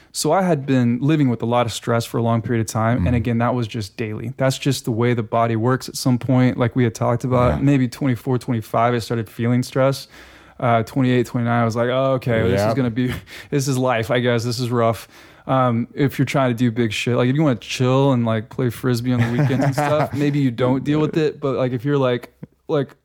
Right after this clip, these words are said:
Speaker 1: like, "I might run out of money tomorrow," or,
Speaker 2: Yeah.
Speaker 1: like, "Is this all gonna blow up and go to shit?" And, like,
Speaker 2: Exactly.
Speaker 1: you know, like,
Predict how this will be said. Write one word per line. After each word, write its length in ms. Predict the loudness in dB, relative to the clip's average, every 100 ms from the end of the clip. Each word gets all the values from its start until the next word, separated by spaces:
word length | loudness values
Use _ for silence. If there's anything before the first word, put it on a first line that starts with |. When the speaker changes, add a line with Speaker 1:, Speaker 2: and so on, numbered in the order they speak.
| _ -4
Speaker 1:
like, 100 | -4 -2
"I 60 | -2
might 160 | 0
run 200 | 2 2
out 120 | 2 0
of 60 |
money 240 | 2 2 2
tomorrow," 600 | 2 0 2 2 2 2
or, 160 | 2 0
Speaker 2:
Yeah. 60 | 0
Speaker 1:
like, 80 | -2
"Is 80 | -2
this 160 | -2 -2
all 100 | 0
gonna 120 | -2
blow 280 | 0 0 0
up 120 | 0
and 80 | 0
go 100 | 0
to 80 | 0
shit?" 480 | -2 -4 0 0 2
And, 180 | 2 2
like, 80 | 2
Speaker 2:
Exactly. 360 | 0 -2 -6 -6 -14 -4
Speaker 1:
you 120 | 0
know, 80 | 2
like, 280 | 0 -2